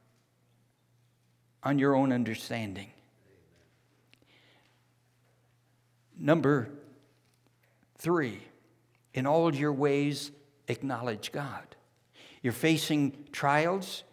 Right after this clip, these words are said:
you're facing temptation. Here's the key. Acknowledge God. Number four, verse seven, "Do not be wise in your own eyes."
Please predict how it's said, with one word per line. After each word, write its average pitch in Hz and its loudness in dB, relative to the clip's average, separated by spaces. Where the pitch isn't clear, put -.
you're 120 -2
facing 151 0
temptation. 156 -4
Here's 123 -2
the 123 -12
key. 123 -6
Acknowledge 110 -2
God. - -8
Number 147 6
four, 147 4
verse 120 -2
seven, 139 -4
"Do 147 4
not 156 2
be 165 4
wise 147 0
in 147 4
your 147 2
own 139 4
eyes." 139 -6